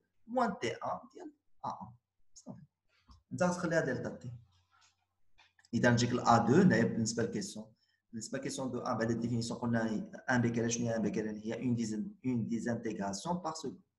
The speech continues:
بالنسبة ل deux دو ا، قال كالكولي اون جور لا ديغي دلتا تي، قلنا نديرو ال A deux est égal à A un exponentielle moins lambda delta T، و دلتا تي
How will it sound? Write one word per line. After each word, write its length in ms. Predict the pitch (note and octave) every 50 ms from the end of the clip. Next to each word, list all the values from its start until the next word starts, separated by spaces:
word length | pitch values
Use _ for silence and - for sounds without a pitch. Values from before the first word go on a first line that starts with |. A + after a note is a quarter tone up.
| _ _ _ _ _ _ - - _ _ _ _ -
بالنسبة 360 | C#3 D3+ D3+ - - D#3+ D#3+
ل 100 | D3+ -
deux 200 | D3+ D3 D3 D3
دو 80 | C#3+ C#3+
ا، 440 | - - - - - - - - -
قال 100 | E3 E3+
كالكولي 380 | E3 - D3+ - - D#3+ C#3 C#3+
اون 180 | - C3 B2+
جور 240 | B2 A#2 B2+ A#2+ A#2+
لا 100 | A#2 A2+
ديغي 240 | G#2+ G#2+ G#2 G#2 G2+
دلتا 400 | F#2+ G2+ F#2+ F#2 - G2 G2 G2 -
تي، 80 | A3
قلنا 280 | A#3 - - D3+ C#3 C3
نديرو 240 | A#2+ A#2 A#2+ A#2 A#2
ال 80 | A#2 B2
A 120 | C3 B2+ C3
deux 120 | C3+ C3
est 120 | B2+ -
égal 200 | B2+ A#2+ B2+ A#2+
à 60 | A#2+ A#2
A 300 | - B2+ B2+ - C3 B2+
un 100 | B2+ B2+
exponentielle 420 | - - - B2 A#2+ - A#2+ A#2+
moins 160 | A#2+ A#2 A#2
lambda 320 | A2+ A2+ A2+ G#2+ - - G#2+ - B2
delta 320 | F3 A3 C4 - - - F#3+
T، 260 | - - - - - - _ _ _ -
و 80 | -
دلتا 260 | - - A#2 A#2 A#2 A#2
تي 120 | -